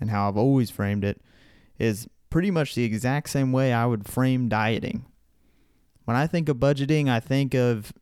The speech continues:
it being very restrictive. So cutting back on my spending, cutting back on my expenses, not being able to buy the things that I wanna buy. The point of this exercise is to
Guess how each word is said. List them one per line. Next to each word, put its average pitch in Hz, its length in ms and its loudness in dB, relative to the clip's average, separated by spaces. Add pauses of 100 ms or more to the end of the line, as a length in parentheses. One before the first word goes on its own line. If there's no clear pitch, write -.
(120)
it 117 160 0
being 120 280 0
very 120 340 0
restrictive. - 880 -4
So 104 420 -4
cutting 131 360 0
back 123 260 -2
on 120 100 0
my 110 140 -2
spending, 113 640 -4 (420)
cutting 123 300 0
back 120 300 -2
on 120 100 0
my 120 180 0
expenses, 117 760 -2 (440)
not 107 220 -2
being 127 160 0
able 120 180 0
to 117 80 0
buy 113 260 0
the 123 120 -2
things 127 280 -2
that 123 120 0
I 120 80 0
wanna 123 240 0
buy. 123 460 -2 (920)
The 135 100 -2
point 180 280 0
of 156 120 0
this 143 180 0
exercise 113 840 -2
is 107 160 -6
to - 100 -6